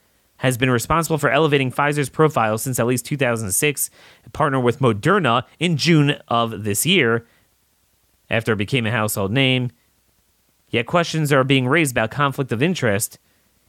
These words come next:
'cause it emerged that the company was hired by C D C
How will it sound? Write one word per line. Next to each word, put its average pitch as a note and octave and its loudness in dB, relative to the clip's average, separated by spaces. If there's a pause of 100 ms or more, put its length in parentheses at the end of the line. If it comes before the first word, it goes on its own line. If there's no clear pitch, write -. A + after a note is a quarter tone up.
(160)
'cause B2+ 2
it - -2
emerged A#2+ 2 (500)
that A#2 -2
the A#2 0
company D3+ 0
was A#2+ 0
hired C#3+ -2
by B2+ 0
C D3+ -2
D D3 -2
C A#2 0